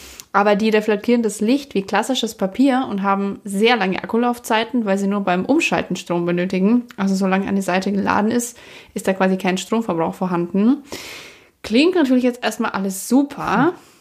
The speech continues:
Speaker 1: aber jetzt haben wir halt auch noch nicht über die Nachhaltigkeit dieser Dinger gesprochen.
Speaker 2: Genau.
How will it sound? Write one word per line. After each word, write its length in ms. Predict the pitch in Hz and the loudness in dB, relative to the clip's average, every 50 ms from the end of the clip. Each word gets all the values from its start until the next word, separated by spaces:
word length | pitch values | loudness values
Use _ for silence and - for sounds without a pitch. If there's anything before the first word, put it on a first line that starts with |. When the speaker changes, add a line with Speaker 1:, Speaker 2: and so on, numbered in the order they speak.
| _ _ _ _ _ _ - - | _ _ _ _ _ _ -10 -4
Speaker 1:
aber 160 | - 196 208 | -2 0 2
jetzt 120 | 208 202 233 | 2 2 2
haben 140 | 240 233 | 0 2
wir 300 | 233 240 240 233 233 - - - - - | 2 2 2 2 0 -2 -6 -14 -12 -4
halt 220 | 208 214 208 - - | -4 -4 -2 -2 -2
auch 80 | 202 | -2
noch 120 | 214 220 220 | 0 0 0
nicht 180 | 220 226 - | -2 -2 -2
über 140 | - 208 214 | -4 -4 -2
die 100 | 214 220 214 | 0 -2 0
Nachhaltigkeit 680 | - - 190 - 180 170 196 208 - - 180 196 - | 0 0 -2 0 -2 -4 -4 -6 -8 -8 -8 -8 -8
dieser 160 | 190 196 180 | -8 -8 -8
Dinger 260 | - - - 87 87 - | -6 -6 -6 -6 -6 -8
gesprochen. 460 | - - - - - - - - - _ _ _ _ - | -10 -12 -10 -10 -10 -10 -10 -14 -18 _ _ _ _ -6
Speaker 2:
Genau. 480 | - - 180 180 175 170 170 170 170 | -4 -2 0 0 0 0 0 -2 -4